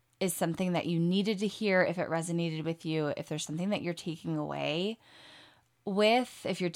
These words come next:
you know, if you're walking away with something, I'd love to hear from you. You can send me a message in the D Ms on Facebook.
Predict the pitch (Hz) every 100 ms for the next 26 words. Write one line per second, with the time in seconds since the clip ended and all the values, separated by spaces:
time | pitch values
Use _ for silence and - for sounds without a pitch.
0 | - 202 202 185 160 170 165 165 - 208
1 | 180 165 160 190 - 202 208 240 240 254
2 | 247 - - - - 185 170 165 - 190
3 | 180 175 180 175 175 165 165 - 190 185
4 | - 160 165 - 190 175 165 160 - 165
5 | 165 160 165 - 247 - - 247 233 226
6 | 220 220 233 226 - 165 165 - 156 180